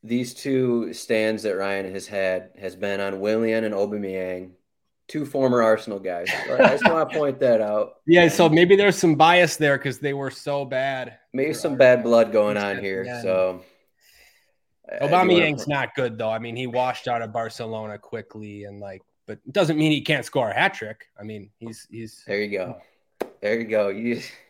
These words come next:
Speaker 1: you just made it happen. All right. <laughs> You guys have anything else, Jordan? And any other thoughts? Uh, your favorite player on this slate? Will be Shea Adams. You already said it. I know that. So there you go. You're big on Shea Adams. Do,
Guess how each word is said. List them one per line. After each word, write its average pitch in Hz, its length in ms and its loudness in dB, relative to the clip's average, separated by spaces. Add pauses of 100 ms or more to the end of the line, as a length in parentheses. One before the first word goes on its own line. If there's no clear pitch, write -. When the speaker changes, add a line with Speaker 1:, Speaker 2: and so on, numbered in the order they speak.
(160)
Speaker 1:
you - 120 -14
just 120 200 -8
made 123 220 2
it 143 80 2
happen. 101 480 0 (100)
All 95 80 -12
right. 107 540 -6
<laughs> - 120 -20 (840)
You 123 140 2
guys 147 180 8
have 151 100 4
anything 143 320 0
else, 139 260 4
Jordan? 135 420 2
And 123 440 -4
any 131 200 0
other 123 220 0
thoughts? 127 960 0
Uh, 110 160 2
your 113 220 0
favorite 123 420 -2
player 127 420 0
on 120 280 -2
this 117 280 -4
slate? 120 680 -2 (440)
Will 117 300 2
be 117 480 -2
Shea 110 380 -2
Adams. 123 480 0
You 104 120 -8
already 107 220 -4
said 117 340 -2
it. 139 240 -4
I 92 80 -10
know 104 320 -4
that. 123 360 -2
So 98 260 -6
there 98 160 -6
you 107 120 -6
go. 107 140 -2
You're 101 140 -6
big 117 180 -2
on 117 140 -2
Shea 117 260 -2
Adams. 117 520 -2
Do, - 160 -18